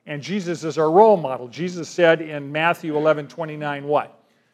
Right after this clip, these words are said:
"Take my yoke upon you and learn of me, for I am" what? "Gentle and humble in heart, and you shall find rest for your souls." We like that rest for your souls. We're not so sure about taking that yoke, right?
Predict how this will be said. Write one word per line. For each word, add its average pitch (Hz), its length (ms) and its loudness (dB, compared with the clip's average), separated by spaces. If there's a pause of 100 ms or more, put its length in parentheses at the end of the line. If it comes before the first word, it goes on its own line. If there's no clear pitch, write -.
(140)
"Take 233 480 0
my 185 340 0
yoke 185 420 2
upon 170 520 -6
you 170 240 0
and 160 360 -10
learn 214 300 -6
of 190 160 -4
me, 180 240 -6
for 180 360 -2
I 180 220 0
am" 170 220 -2
what? 160 360 -2 (680)
"Gentle 233 800 2
and 170 240 -4
humble 247 500 2
in 247 140 -6
heart, 180 480 6
and 156 200 -12
you 175 120 -6
shall 170 200 -6
find 160 400 -6
rest 175 340 0
for 156 160 -12
your 139 180 -10
souls." 113 540 -20 (1700)
We 175 140 4
like 269 320 6
that 202 260 2
rest 196 380 2
for 196 140 -2
your 175 160 -2
souls. 165 420 0
We're 180 140 -10
not 196 200 -2
so 180 200 -8
sure 185 260 -6
about 147 280 -6
taking 156 280 -12
that 135 260 -14
yoke, 135 340 -8
right? 151 300 -14